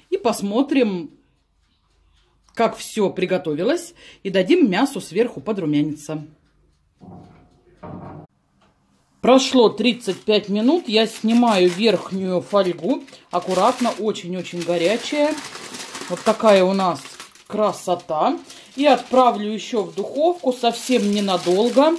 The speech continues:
чтобы образовалась такая красивая корочка. Можно посыпать сыром, кто хочет. Но, в принципе, все уже готово. Обязательно проверьте,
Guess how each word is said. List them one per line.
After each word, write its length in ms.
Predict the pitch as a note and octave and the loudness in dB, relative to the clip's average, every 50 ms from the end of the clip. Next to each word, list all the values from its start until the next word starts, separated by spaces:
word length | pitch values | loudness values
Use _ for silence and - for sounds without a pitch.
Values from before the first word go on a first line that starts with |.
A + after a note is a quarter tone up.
| - - - - - - - - - _ - | -2 -10 -20 -20 -20 -20 -20 -20 -20 _ -14
чтобы 480 | - - - - C4+ A#3 F3+ G3+ G3+ | -14 -2 4 6 6 6 6 6 6
образовалась 1080 | G3+ F3 F#3+ G3+ G3 D#3+ A3 A#3+ A#3 A#3+ A#3 A3 G3 F3 D#3+ D#3 C#3 - - - - _ _ _ _ _ _ _ _ _ _ _ - - - - - - | 6 4 2 0 2 4 4 4 6 6 6 6 6 6 4 2 0 -6 -12 -14 -16 _ _ _ _ _ _ _ _ _ _ _ -20 -20 -20 -12 -8 -6
такая 320 | G#3 G3+ A3 A3 G#3 F3 | -2 2 4 4 4 4
красивая 840 | E3 - G#3 G#3+ A3+ - - - - G#3 G3 E3+ F3 D#3+ D#3 D3+ D3 D3 C3+ - - - - - - - - _ _ _ _ - - - - - - - | 2 0 -2 -2 -2 -4 -6 -6 -6 -2 0 2 2 2 0 -2 -6 -10 -12 -12 -16 -18 -18 -18 -20 -20 -20 _ _ _ _ -20 -20 -20 -20 -20 -20 -8
корочка. 720 | - F3 F#3+ G#3+ C4 C#4 C4+ - - E4+ E4+ F4+ G4+ - - _ - - - - - - _ _ | -2 0 2 4 4 2 0 2 4 6 6 6 4 -2 -10 _ -20 -20 -20 -20 -20 -20 _ _
Можно 260 | A#3 E4 G4 F4+ D4 | 0 0 2 2 2
посыпать 540 | G#3 G3+ G#3 G3+ - D4 C4+ A3 G3+ - - | 2 2 0 0 -2 -4 -4 -4 -4 -4 -6
сыром, 420 | - - - F#3 F#3 F3+ F3 E3+ | -8 -6 -2 0 0 0 0 -2
кто 240 | E3 - - G3+ A3+ | -4 -6 -4 -4 -4
хочет. 460 | A#3 - - D#3+ D#3 D3+ D3+ - - | -4 -6 -8 -8 -8 -8 -10 -12 -10
Но, 160 | - F3 G#3 G3+ | -6 -6 -6 -4
в 60 | - | 0
принципе, 480 | - C#4+ E4+ F#4+ E4+ - - - F3 - | 2 2 4 2 2 -2 -4 -6 -6 -6
все 240 | - - - B3 B3+ | -4 0 2 4 4
уже 200 | A3 E3 F#3+ G#3 | 4 4 2 2
готово. 400 | F3+ F3+ F3 - F3 E3 E3 - | 2 2 2 4 2 2 2 2
Обязательно 520 | E3+ E3 G3+ G3 C4 D4+ A#3 C4 G3 F3+ | 0 -2 0 0 0 0 2 0 -2 -2
проверьте, 640 | - E3+ F3+ E3+ G3+ B3+ C4 C4+ - F3+ C#3+ C#3 | 0 -2 0 2 2 0 0 0 0 -2 -2 -4